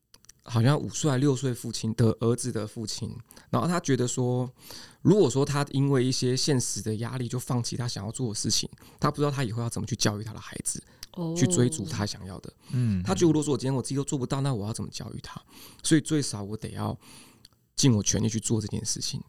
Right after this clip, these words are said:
Speaker 3: 嗯。
Speaker 1: 所以我那时候听到，我就觉得非常感动。就是我觉得父母很容易出现的问题，就是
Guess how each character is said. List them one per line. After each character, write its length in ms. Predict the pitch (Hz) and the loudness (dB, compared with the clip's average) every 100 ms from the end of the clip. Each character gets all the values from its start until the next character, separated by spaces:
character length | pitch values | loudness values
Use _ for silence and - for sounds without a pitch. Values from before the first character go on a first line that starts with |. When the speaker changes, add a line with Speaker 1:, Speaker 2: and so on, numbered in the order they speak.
| _ - 123 | _ -12 -4
Speaker 3:
嗯。 240 | 104 90 - _ - | -2 -4 -8 _ 0
Speaker 1:
所 140 | - | 4
以 20 | |
我 40 | 208 | 6
那 100 | 202 | 4
时 60 | |
候 40 | 180 | 2
听 180 | 170 180 | 2 2
到， 120 | 160 | 2
我 60 | |
就 100 | 123 | 2
觉 80 | 135 | 2
得 60 | 139 | 0
非 120 | 151 | 0
常 140 | 139 | -2
感 200 | 131 - | -2 -4
动。 120 | 113 135 | -6 0
就 80 | |
是 60 | 196 | 4
我 100 | 156 | 4
觉 80 | 147 | 2
得 60 | |
父 220 | 180 196 156 | 0 4 4
母 160 | 110 | 4
很 140 | 104 107 | 0 -4
容 160 | 117 | -4
易 40 | 143 | -4
出 140 | - | -2
现 120 | 156 | 0
的 80 | 147 | 0
问 160 | 151 139 | 0 -2
题， 100 | 120 | -4
就 140 | 127 | -4
是 180 | 131 | -2